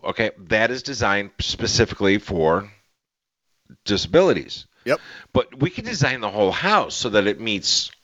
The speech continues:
Speaker 1: all of that criteria, it still does not cost any more to build.
Speaker 2: Right.
Speaker 1: So, for example, standard electrical accept-, re-, electrical receptacles can be placed higher than usual above the floor.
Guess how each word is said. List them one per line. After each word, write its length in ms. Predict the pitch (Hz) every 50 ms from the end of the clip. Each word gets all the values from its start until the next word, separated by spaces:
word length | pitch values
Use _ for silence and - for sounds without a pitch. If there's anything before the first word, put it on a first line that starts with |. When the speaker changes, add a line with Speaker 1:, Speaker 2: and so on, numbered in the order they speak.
| _ -
Speaker 1:
all 180 | 110 135 139 135
of 80 | 120 101
that 180 | 117 104 95
criteria, 800 | - - 101 87 82 - - - 185 196 156 95 82 78 82 - _ _ _ _ _ _ _ _ _ _ _ -
it 80 | 120 123
still 200 | - - 160 147
does 160 | 113 107 87
not 160 | 113 110 107
cost 300 | - - 104 98 95 -
any 140 | 104 98 95
more 180 | 92 87 82 76
to 60 | 69
build. 380 | 64 71 127 120 87 - - _ _ _ _ _ _ _ _ _ _ _ -
Speaker 2:
Right. 220 | 135 143 135 113 - _ _ _ _ _ _ _ _ _ _ _ _ _ _ _ _ _ -
Speaker 1:
So, 260 | - - 127 117 110
for 180 | - - 147
example, 480 | 147 127 - 143 127 123 120 - 120 120
standard 400 | 107 - - 135 131 135 135 127
electrical 480 | 117 104 113 123 - - - - 95 90
accept-, 400 | 82 - - - 101 92 - - _ _ _ _ _ -
re-, 160 | 107 104 101 - - - _ _
electrical 440 | 90 101 110 127 127 - 120 117 113
receptacles 580 | 101 98 90 - 131 131 - - 123 95 92 87
can 160 | - - 95
be 80 | 98 92
placed 340 | - 101 101 90 87 - -
higher 440 | - - - 139 160 160 139 101 85
than 160 | 80 82 80
usual 320 | 85 85 82 82 87 82 82
above 240 | 78 80 80 76
the 60 | 73 78
floor. 380 | - - 139 151 104 - -